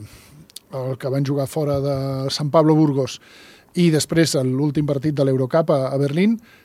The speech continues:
cansat física i mentalment. Ara bé, mm, quan has de deixar-te l'últim alet, el deixes, doncs, perquè ets professional i perquè tothom que ens hem posat un pantaló curt, per molt cansat que estiguis, quan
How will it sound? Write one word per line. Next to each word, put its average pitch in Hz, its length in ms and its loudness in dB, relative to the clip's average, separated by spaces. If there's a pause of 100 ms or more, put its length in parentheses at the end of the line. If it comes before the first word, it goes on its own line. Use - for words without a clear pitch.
(140)
cansat 185 400 2
física 226 520 0
i 170 100 0
mentalment. 139 580 0 (840)
Ara 190 160 10
bé, 139 140 4 (260)
mm, 131 480 -6
quan 135 320 -4
has 156 160 -4
de 170 80 6 (240)
deixar-te 160 480 0
l'últim 160 260 2
alet, 165 240 6
el 147 140 2
deixes, 190 320 2
doncs, 143 160 -4
perquè 139 240 -4
ets - 80 -8
professional 160 520 -2
i 170 40 2
perquè 135 240 -2
tothom 135 260 -2
que 143 120 -2
ens 147 100 -2
hem 151 80 -4
posat 151 240 -2
un 147 80 -2
pantaló 143 400 -2
curt, 170 300 0 (260)
per 131 80 -6
molt 147 160 0
cansat 156 240 -2
que 156 80 -2
estiguis, 156 340 2
quan 127 220 -4